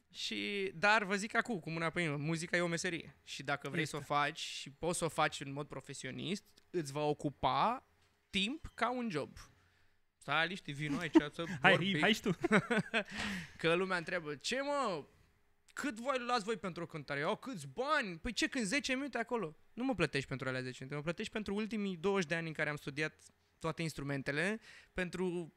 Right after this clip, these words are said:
Speaker 1: sutele de alea de mii de euro pe care le-am băgat în scule și pentru opt ore pe zi pe care le petrec,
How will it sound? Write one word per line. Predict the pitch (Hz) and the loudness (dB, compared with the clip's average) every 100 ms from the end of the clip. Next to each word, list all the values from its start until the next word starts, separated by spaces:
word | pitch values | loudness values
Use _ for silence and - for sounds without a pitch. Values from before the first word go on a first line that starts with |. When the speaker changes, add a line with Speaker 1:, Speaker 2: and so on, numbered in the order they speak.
| _ | _
Speaker 1:
sutele | - - 214 214 196 | -8 -2 2 4 4
de | |
alea | 185 190 | 4 2
de | 160 | 0
mii | 165 175 | -2 0
de | 160 | 2
euro | 165 170 | 2 2
pe | 165 | 0
care | 156 151 | 0 2
le-am | 151 143 | 2 0
băgat | 147 147 165 | 0 0 0
în | 156 | 0
scule | 135 - 139 147 185 214 | -4 -6 -4 -2 0 -2
și | 208 214 | -2 -6
pentru | - 202 175 202 | -6 -6 -4 -2
opt | 190 220 - | 0 0 2
ore | 226 | 2
pe | 208 196 | 2 0
zi | 180 | -2
pe | 214 | -6
care | 208 202 | -2 0
le | 202 | 0
petrec, | 190 - 214 - | 0 -2 -4 -6